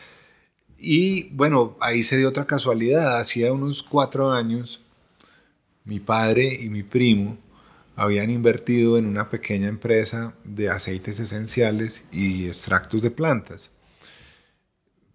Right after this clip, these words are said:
Mm, hacía muchos años mi padre, más por curiosidad y por gusto, había querido invertir o tener o emprender en una empresa de este tipo,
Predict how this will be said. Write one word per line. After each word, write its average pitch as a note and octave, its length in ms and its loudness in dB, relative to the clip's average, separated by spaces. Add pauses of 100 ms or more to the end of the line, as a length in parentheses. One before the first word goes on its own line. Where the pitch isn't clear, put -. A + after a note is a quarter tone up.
(160)
Mm, G#2+ 580 -6 (500)
hacía B2 300 0
muchos C3+ 300 2
años C#3 300 0
mi C#3 140 2
padre, A#2+ 640 -4 (500)
más A2+ 480 0
por C#3 320 -6 (300)
curiosidad G#2+ 580 0
y A2+ 60 0
por B2 220 -2
gusto, C3 640 -4
había A2 280 -10
querido A2+ 300 -2
invertir A#2+ 600 0
o B2 80 2
tener A#2 600 2 (140)
o B2 120 0
emprender A2+ 720 2 (720)
en A#2 160 -2
una A2 140 2
empresa A#2+ 360 2
de B2+ 60 0
este A#2+ 180 -6
tipo, B2 420 -8